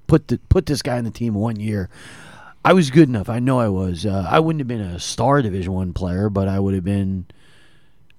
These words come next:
I could have filled a role. And I, and I say that conf-, confidently in that I played against plenty of guys who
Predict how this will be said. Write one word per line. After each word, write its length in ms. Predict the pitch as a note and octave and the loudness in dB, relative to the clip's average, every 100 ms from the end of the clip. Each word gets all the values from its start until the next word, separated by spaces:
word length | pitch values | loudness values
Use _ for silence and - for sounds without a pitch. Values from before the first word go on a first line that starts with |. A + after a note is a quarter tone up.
| - | -8
I 100 | G#2 | -6
could 200 | G2+ A#2 | -2 0
have 100 | G#2 | 0
filled 200 | - G#2 F#2+ | 0 0 2
a 40 | |
role. 320 | G2 A#2+ F2+ | 2 2 0
And 100 | F#2+ | 0
I, 120 | A2+ | -2
and 260 | F2 E2+ G#2 | -4 -8 -6
I 120 | G#2 | -6
say 200 | G#2+ D#3+ | 2 4
that 180 | D3 C3 | 4 2
conf-, 320 | C3 B2+ A#2+ A#2+ B2 - | -2 -2 -4 -6 -8 -8
confidently 640 | - C#3+ B2+ A#2+ A2+ A2 A2+ | -2 0 0 -2 -2 -2 -2
in 80 | |
that 260 | G#2 G#2 G#2 - - - - - | -2 -2 -4 -8 -20 -20 -20 -8
I 80 | B2 | -4
played 220 | A#2+ C3+ | 0 0
against 260 | C3 B2 - | 0 -4 -6
plenty 220 | C#3 C#3 | -4 -2
of 80 | A#2 | 0
guys 200 | F#2+ F2 | -2 -2
who 200 | G2 | -4